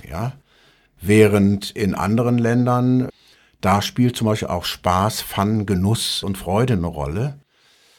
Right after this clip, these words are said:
Was keineswegs heißt, dass diese Länder weniger effizient sind. Also das hat man heute auch schon gesehen, dass die protestantisch-ethischen Länder daran lernen können, dass Spaß an der Arbeit und Genussfähigkeit unter Umständen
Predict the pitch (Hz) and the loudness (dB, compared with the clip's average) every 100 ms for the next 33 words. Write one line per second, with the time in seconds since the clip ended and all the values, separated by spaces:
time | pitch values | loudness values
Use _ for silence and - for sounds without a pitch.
0 | _ _ 98 104 - - 104 127 190 185 | _ _ -6 -6 -8 -8 -2 2 2 2
1 | 147 139 139 127 123 123 98 117 117 104 | -2 -2 -2 -2 -2 -2 -4 -4 -4 -2
2 | 107 107 95 107 110 101 95 101 - 101 | 0 -2 -2 -2 -2 -4 -6 -8 -4 -4
3 | 98 - 57 67 82 87 82 80 92 92 | -6 -10 -14 -14 -14 -10 -8 -8 -8 -8
4 | 85 95 90 82 - 87 82 85 104 104 | -6 -6 -8 -8 -6 -6 -6 -4 -4 -4
5 | 92 95 - 80 - - 95 104 - - | -6 -8 -10 -10 -8 -4 -4 -6 -10 -12
6 | 117 104 110 - 95 101 101 101 - _ | -10 -10 -8 -4 -2 -2 -2 -2 -4 _
7 | _ _ _ 95 95 92 87 82 85 107 | _ _ _ -4 -2 -2 -2 0 0 0
8 | 123 - 107 107 123 135 113 95 - - | -2 -4 -2 -2 -2 -2 -4 -6 -6 -12
9 | - - 101 107 - 98 95 76 98 110 | -10 -4 -4 -4 -6 -4 -4 -4 -6 -4
10 | 117 92 98 92 95 117 - 110 107 - | -4 -6 -8 -6 -4 -4 -6 -6 -6 -4
11 | 101 101 90 98 - 95 101 95 98 92 | -4 -4 -6 -6 -6 -6 -4 -2 -2 -2